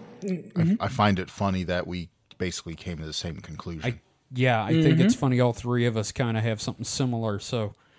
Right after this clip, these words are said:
Speaker 1: And, uh, you know, I think this would be the case because, as we learned in our episodes about Nostradamus, astrology was also part of medical thinking at the
Speaker 3: Mm-hmm.
Speaker 1: time.
Speaker 2: Mm-hmm.
Speaker 1: And the manuscript is full of, uh, like, astronomical references.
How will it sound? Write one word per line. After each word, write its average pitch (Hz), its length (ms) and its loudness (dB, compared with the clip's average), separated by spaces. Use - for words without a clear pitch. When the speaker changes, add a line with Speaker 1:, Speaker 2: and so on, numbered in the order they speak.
Speaker 1:
And, 208 220 4
uh, - 80 0
you 220 180 6
know, 214 120 6
I 190 160 6
think 262 280 6
this 262 140 4
would 202 140 6
be 220 100 8
the 196 120 6
case 190 340 4
because, 180 420 4
as 170 160 4
we 160 100 8
learned 165 220 6
in 180 100 4
our 156 120 4
episodes 151 280 2
about 143 180 4
Nostradamus, 139 640 4
astrology 180 580 6
was 165 180 8
also 135 400 4
part 135 320 4
of 147 80 4
medical 135 360 4
thinking 120 420 4
at 131 100 4
the 127 80 2
Speaker 3:
Mm-hmm. 151 60 2
Speaker 1:
time. 147 460 2
Speaker 2:
Mm-hmm. 90 180 -4
Speaker 1:
And 147 180 6
the 147 60 6
manuscript 147 680 4
is 170 100 4
full 135 280 4
of, 127 100 2
uh, 120 200 4
like, 117 220 2
astronomical 139 680 2
references. 165 640 4